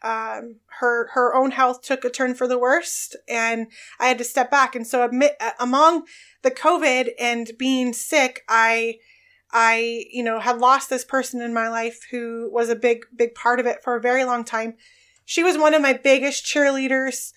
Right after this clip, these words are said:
one of my biggest supporters. Um, out of that side of the family, she's the person who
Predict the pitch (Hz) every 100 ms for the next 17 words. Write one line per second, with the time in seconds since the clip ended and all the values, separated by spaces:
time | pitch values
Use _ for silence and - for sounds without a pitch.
0 | _ _ _ - 262 262 247 240 240 254
1 | 254 254 277 - 240 233 233 226 233 -
2 | - 240 233 226 220 214 _ _ _ _
3 | _ _ _ _ _ - 240 247 240 247
4 | - 269 254 240 240 233 233 233 - 269
5 | 262 254 262 247 233 247 233 - 240 233
6 | 233